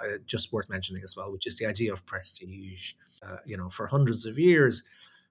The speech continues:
Britain was on a pretty amazing winning streak in <laughs> terms of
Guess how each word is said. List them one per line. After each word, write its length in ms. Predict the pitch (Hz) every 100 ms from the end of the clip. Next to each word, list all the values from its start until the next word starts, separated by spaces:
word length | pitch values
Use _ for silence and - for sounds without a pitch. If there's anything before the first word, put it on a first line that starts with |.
| _ -
Britain 240 | 208 302
was 100 | 190
on 100 | 180
a 60 | 156
pretty 400 | - - 175 160
amazing 500 | 135 143 120 117 113
winning 360 | 131 120 101
streak 580 | - - - 131 - -
in 120 | 95
<laughs> 0 |
terms 500 | 90 - 113 131 -
of 300 | 123 110 98